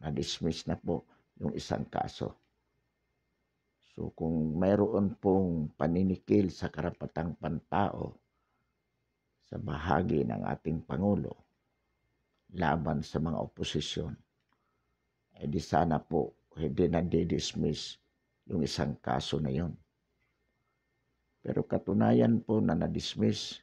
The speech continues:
ibig sabihin po, ang hukuman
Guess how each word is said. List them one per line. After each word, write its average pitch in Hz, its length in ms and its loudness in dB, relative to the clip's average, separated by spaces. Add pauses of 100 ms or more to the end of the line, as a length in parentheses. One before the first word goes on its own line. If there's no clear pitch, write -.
(140)
ibig 69 160 -2
sabihin 87 640 0
po, 101 320 0 (1040)
ang 82 160 -4
hukuman 92 720 4